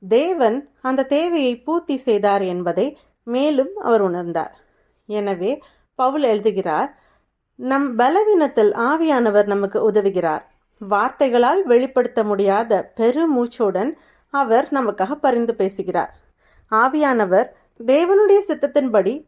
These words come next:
பரிசுத்தவான்களுக்காக பரிந்து பேசுகிறபடியால்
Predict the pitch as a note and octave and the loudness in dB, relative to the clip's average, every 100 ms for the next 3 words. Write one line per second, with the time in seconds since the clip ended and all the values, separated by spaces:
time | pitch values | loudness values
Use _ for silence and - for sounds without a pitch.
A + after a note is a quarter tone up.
0 | _ C4 C4+ E4 D#4+ E4+ C4+ B3 A#3+ A3+ | _ -2 -2 -4 -2 0 2 0 0 0
1 | G3+ G3 A#3 - A#3 C#4+ D#4 D#4+ A3 B3 | 0 -2 -4 -2 -2 0 -2 -2 -2 -2
2 | A3 A3+ F#3 F3 D#3 F#3+ A#3 | -2 0 0 0 2 2 2